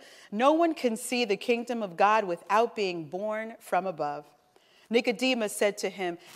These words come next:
"How can anyone be born after having grown old? Can one enter a second time into the mother's womb and be born?"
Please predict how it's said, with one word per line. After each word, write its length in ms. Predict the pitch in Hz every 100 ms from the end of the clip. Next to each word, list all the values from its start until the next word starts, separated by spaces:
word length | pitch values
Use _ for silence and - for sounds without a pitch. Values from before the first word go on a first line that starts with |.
| -
"How 320 | - 330 466
can 260 | 453 339 233
anyone 520 | 233 285 226 180 175
be 120 | 185
born 540 | 190 151 226 240 190 196
after 240 | 185 -
having 460 | 202 196 190 185 175
grown 520 | 156 175 202 202 208 -
old? 540 | 262 330 247 131 - - _ _ - - -
Can 340 | 330 285 262
one 320 | 311 370 381 349
enter 500 | 277 330 - 320 311 -
a 80 | 214
second 720 | - - 202 214 330 311 -
time 480 | - 240 254 269 262 - -
into 480 | 220 - - 269 254
the 120 | 202
mother's 480 | 180 214 254 247 196
womb 520 | 170 214 277 311 311 -
and 160 | 240
be 120 | 240 208
born?" 480 | 180 208 269 339